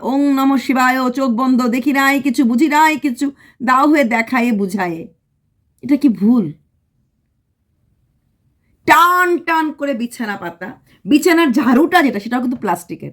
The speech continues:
যদি কারোর এতটাই পয়সা কম থাকে না, সেটা ঝাড়ুটা যেটা, বিছানা ঝাড়ু তো ওই শলার ঝাড়ুও হয়, আর ভালোটা প্লাস্টিকের হয়। ওর কিন্তু প্লাস্টিকে না, কিন্তু শলার ঝাড়ু।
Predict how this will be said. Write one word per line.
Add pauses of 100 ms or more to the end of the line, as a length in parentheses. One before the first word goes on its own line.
(140)
যদি
কারোর
এতটাই (400)
পয়সা
কম
থাকে
না,
সেটা
ঝাড়ুটা
যেটা,
বিছানা
ঝাড়ু
তো (320)
ওই
শলার
ঝাড়ুও
হয়, (420)
আর (280)
ভালোটা
প্লাস্টিকের
হয়। (440)
ওর
কিন্তু
প্লাস্টিকে
না,
কিন্তু
শলার
ঝাড়ু।